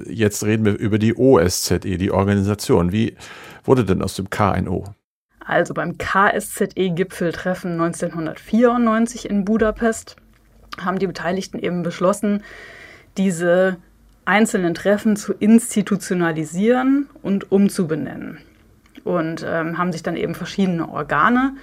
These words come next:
Speaker 2: ähm, ausgedacht. Da gibt's zum Beispiel eben den amtierenden Vorsitz, also welches Land hat den gerade, dann gibt's die Generalsekretärin,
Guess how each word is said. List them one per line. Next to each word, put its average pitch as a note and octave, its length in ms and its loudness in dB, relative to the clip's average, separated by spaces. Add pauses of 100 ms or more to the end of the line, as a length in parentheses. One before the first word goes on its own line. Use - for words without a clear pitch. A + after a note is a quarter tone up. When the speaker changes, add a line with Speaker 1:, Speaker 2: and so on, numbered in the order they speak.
(420)
Speaker 2:
ähm, G3+ 200 0
ausgedacht. - 800 2
Da E3+ 60 -4
gibt's - 360 -12
zum F#3 160 -8
Beispiel E3 480 0
eben E3 260 -6
den - 200 -4
amtierenden D#3+ 640 -4
Vorsitz, B3 640 -2
also C#3+ 220 -6
welches - 300 -12
Land F#3 240 2
hat A3+ 140 -4
den G#3 160 2
gerade, G3 460 0 (340)
dann D#3+ 160 -6
gibt's - 220 -12
die - 100 -18
Generalsekretärin, F#3 1500 0